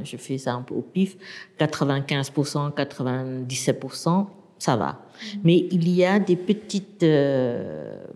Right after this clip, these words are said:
Speaker 1: petits signes, petites lettres, un petit, je sais pas, caractère, euh,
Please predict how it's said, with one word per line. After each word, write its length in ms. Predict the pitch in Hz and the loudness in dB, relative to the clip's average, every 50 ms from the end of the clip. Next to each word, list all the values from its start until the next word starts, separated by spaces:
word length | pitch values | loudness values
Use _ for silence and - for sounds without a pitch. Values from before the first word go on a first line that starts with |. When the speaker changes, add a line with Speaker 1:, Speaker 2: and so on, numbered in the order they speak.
| - - | -2 0
Speaker 1:
petits 300 | 175 165 165 170 185 170 | 0 0 2 0 0 0
signes, 380 | 170 - - - 196 190 190 180 | 0 -2 0 2 2 4 4 0
petites 440 | 180 160 - - - 165 170 - | -2 -6 -6 -6 -6 -6 -2 0
lettres, 540 | 165 147 147 147 156 160 160 156 - - 156 | 0 0 2 2 0 0 -2 -4 -8 -8 -6
un 100 | 143 139 | -6 -6
petit, 480 | 139 139 - - - 139 139 147 147 147 | -8 -10 -12 -8 -8 -8 -6 -8 -10 -10
je 60 | - | -10
sais 100 | - - | -10 -10
pas, 460 | - - 113 120 123 131 113 117 123 - | -8 -6 -6 -4 -4 -4 -6 -8 -10 -10
caractère, 520 | - 139 131 - - - - 135 143 156 151 | -12 -12 -12 -12 -12 -10 -6 -4 -2 -2 -2
euh, 200 | 147 143 135 | -4 -6 -8